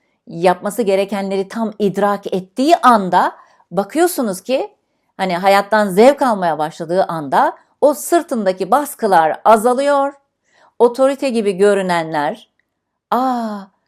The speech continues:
ona bir bakıyorsunuz, aslında ne kadar güzel davranmaya başlamışlar. Bu mu benim otoriter annem, babam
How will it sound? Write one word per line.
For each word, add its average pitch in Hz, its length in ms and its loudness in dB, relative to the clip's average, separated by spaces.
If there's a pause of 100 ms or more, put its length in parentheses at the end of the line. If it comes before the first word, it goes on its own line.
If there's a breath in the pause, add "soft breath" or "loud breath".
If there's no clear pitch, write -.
(220)
ona 233 440 -2
bir 226 200 -6
bakıyorsunuz, 202 840 -6 (540)
aslında 208 760 -4 (600)
ne 262 120 -4
kadar 226 260 0
güzel 330 380 0
davranmaya 151 520 2
başlamışlar. 131 720 -12 (1000)
Bu 269 180 0
mu 466 180 0
benim 254 340 -2
otoriter 196 640 -2
annem, 185 500 -4
babam 175 480 2